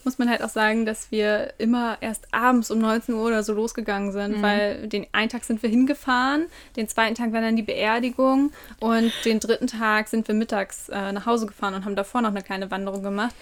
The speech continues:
Speaker 1: Und das kenne ich halt nur von meiner Familie, dass man, es ist super spät und eigentlich, äh, wäre ich in meinem Alltagstrott so gewesen,
Speaker 2: Mhm.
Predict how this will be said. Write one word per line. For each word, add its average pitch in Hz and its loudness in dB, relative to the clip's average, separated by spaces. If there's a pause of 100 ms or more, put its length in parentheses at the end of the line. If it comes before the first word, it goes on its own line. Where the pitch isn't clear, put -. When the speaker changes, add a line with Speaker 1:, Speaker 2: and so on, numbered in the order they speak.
(320)
Speaker 1:
Und 214 0
das 208 -6
kenne 269 6
ich 294 4
halt 262 0
nur 262 0
von 294 6
meiner 254 4
Familie, 247 6
dass 214 0
man, 226 0
es - -6
ist - -8
super 381 6
spät 311 2
und 262 0
eigentlich, 269 -2
äh, 233 -6
wäre 240 4
ich 320 0
in 233 -4
meinem 208 0
Alltagstrott - 0
so 240 -4
gewesen, 240 2
Speaker 2:
Mhm. 269 -2